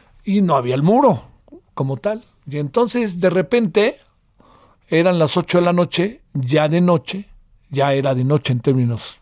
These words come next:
¿no? Este, era, sin importar si era invierno o verano.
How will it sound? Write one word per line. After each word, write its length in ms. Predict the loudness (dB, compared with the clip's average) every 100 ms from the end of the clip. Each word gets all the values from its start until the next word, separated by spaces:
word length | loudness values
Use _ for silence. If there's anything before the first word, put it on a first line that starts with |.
| -20 _ _ -12
¿no? 580 | -8 -6 -6 -4 -2 -4
Este, 540 | -6 -10 -10 -10 -10 -14 -20 -20 -20 -10
era, 580 | -6 -4 -4 -8 -12 -16 -18 -20 -20 -10 -8
sin 200 | -6 -4
importar 400 | -4 -4 0 0
si 120 | 2
era 220 | 0 0 0
invierno 480 | 0 2 2 2
o 20 | 0
verano. 340 | 0 -2